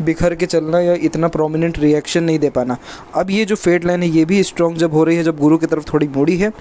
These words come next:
और उसके बाद जा कर के सीधे fate line निकल के आपके यहाँ Satan तक पहुँची है। अब जब ये गुरु पर मुड़ी है, ये एज हम निकालेंगे तो ये ट्वेंटी सिक्स से ट्वेंटी एट के mid में ये एज निकल के आएगा और गुरु की तरफ ये रेखा मुड़ी है। It means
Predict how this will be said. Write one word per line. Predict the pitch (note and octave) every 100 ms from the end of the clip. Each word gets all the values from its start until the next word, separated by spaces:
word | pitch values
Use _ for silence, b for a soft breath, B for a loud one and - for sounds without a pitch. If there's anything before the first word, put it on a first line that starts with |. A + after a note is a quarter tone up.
| B B B
और | D3 -
उसके | - - A3+
बाद | F3 D#3+
जा | D#3
कर | D#3
के | D3 F3
सीधे | - E3 E3+
fate | E3 D3+
line | D3 D#3
निकल | D3 D3+
के | C#3+ G#3+ - - - - - - - - - -
आपके | C#3+ -
यहाँ | D3+ D#3
Satan | E3+ D3 C#3+
तक | C#3+ -
पहुँची | C#3 A#2+ C3
है। | B2+ -
अब | C3
जब | E3 F3+
ये | G3 G#3 B B B
गुरु | D3+ D#3+ G3
पर | F#3+ F#3
मुड़ी | E3+ F3
है, | D#3+ C3+ - B B
ये | D#3 F#3 F#3 C3 B2
एज | E3 E3
हम |
निकालेंगे | E3 D#3+ D3+ D#3 E3+
तो | E3
ये | D#3 F3 F3+ B B -
ट्वेंटी | D#3 D3 F#3 G3 - -
सिक्स | - E3 -
से | A#3
ट्वेंटी | F3 D#3+ D3+ F3 -
एट | D#3 E3
के | E3+
mid | D#3+ D3+
में | D#3+ D#3+
ये | D#3 E3
एज | D#3 D3
निकल | D3 C3 C3
के | C3
आएगा | A2+ A2+ A2+ B B -
और | D3
गुरु | D3 F3+
की | G3+
तरफ | F#3+ F3+ F3+
ये | E3+ E3+
रेखा | D#3+ D3 D#3
मुड़ी | D#3 D#3
है। | E3 F3+
It | D3 D#3+
means | F3 G3+